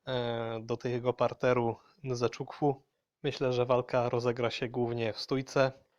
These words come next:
Kennedy potrafi walki prowadzić ostrożnie. No co prawda, nie powinien się tak chować za gardą. Myślę, że oduczył go trochę tego Koreańczyk Daun Jung, który znokautował go ciosami łokciami.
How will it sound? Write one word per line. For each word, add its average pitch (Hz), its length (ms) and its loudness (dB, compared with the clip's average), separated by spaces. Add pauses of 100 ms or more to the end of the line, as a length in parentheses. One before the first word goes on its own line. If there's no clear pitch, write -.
(160)
Kennedy 127 420 -2
potrafi - 440 -4
walki 123 420 0
prowadzić 117 760 -2
ostrożnie. 139 640 0 (360)
No 131 80 -6
co 127 140 -6
prawda, 131 420 2 (540)
nie 135 80 -4
powinien 135 360 2
się - 120 -4
tak - 400 -4
chować 135 380 2
za 127 160 2
gardą. 131 420 4 (260)
Myślę, 127 220 -2
że 120 240 2
oduczył 127 480 -4
go 127 120 0
trochę 131 300 2
tego 123 320 -2
Koreańczyk 127 680 2 (100)
Daun 123 300 2
Jung, 127 400 -4 (180)
który 123 200 2
znokautował 123 640 2
go 120 300 2 (300)
ciosami 127 400 -2
łokciami. 127 560 0